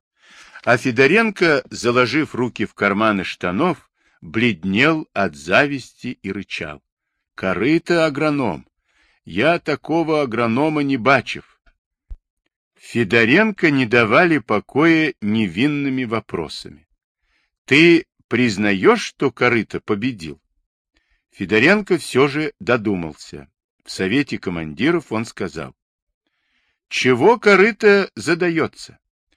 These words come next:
На этой неделе опять будет одна пара. Дайте мне в первой сводной корыто, я вам покажу три тысячи метров». Совет командиров пришёл в восторг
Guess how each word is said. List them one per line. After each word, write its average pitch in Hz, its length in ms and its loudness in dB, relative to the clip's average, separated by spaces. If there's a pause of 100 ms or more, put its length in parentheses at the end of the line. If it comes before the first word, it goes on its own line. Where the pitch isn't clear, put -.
(160)
На 113 240 2
этой 170 340 2
неделе 139 720 0
опять 180 460 0
будет 123 480 -4
одна 87 440 -6
пара. - 360 -12 (580)
Дайте 131 540 2
мне 127 460 2
в - 260 -20
первой 98 560 2
сводной 95 640 -2
корыто, 139 640 -6 (420)
я 139 340 4
вам 196 280 0
покажу 165 760 2 (100)
три 202 220 2
тысячи - 520 -8
метров». 82 420 -10 (1300)
Совет 135 400 4
командиров 185 560 2
пришёл 143 440 0
в 127 140 -8
восторг 110 720 -6